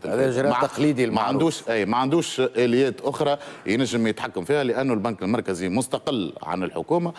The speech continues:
Speaker 2: البنك المركزي ما ينجمش يت-، ياخذ قرارات أخرى من نوع اقتصادي،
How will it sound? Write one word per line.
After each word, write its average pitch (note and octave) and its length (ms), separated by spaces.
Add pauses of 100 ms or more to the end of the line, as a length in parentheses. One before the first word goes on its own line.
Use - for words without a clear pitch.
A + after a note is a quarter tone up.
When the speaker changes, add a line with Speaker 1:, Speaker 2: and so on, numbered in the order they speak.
(220)
Speaker 2:
البنك G#2+ 260
المركزي G#2 440
ما F#2 100
ينجمش A2 380
يت-، F#2+ 160
ياخذ G2 340
قرارات G#2 520 (300)
أخرى F#2+ 300
من F2 180
نوع G2+ 160
اقتصادي، F#2+ 760